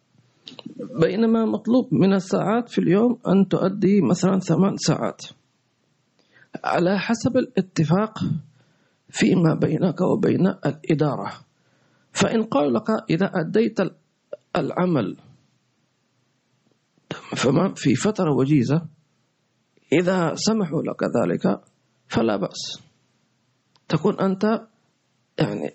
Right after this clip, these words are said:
آه، برأت ذمتك. وأما إذا كانوا لا يوافقون وأنت تعلم أنه لا يوافقون، تمام،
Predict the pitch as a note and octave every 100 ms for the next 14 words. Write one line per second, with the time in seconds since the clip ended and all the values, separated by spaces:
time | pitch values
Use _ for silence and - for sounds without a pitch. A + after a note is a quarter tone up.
0 | - C3 - D3+ F3+ F3 D#3+ C#3 - -
1 | - - - - - _ _ - - _
2 | - - C#3+ G#3 A#3+ A#3 G#3 G3+ G3 A3
3 | G#3+ G3+ F3+ G3 G3+ G3 E3 - B2+ -
4 | - - _ _ _ _ _ _ _ -
5 | - F3 G#3+ G#3+ G#3+ G#3+ A3 - G3 G3
6 | E3 E3+ D3+ E3 D3+ A#2+ D3+ G#3 - _
7 | _ _ _ _ _ - E2 C#3 F3+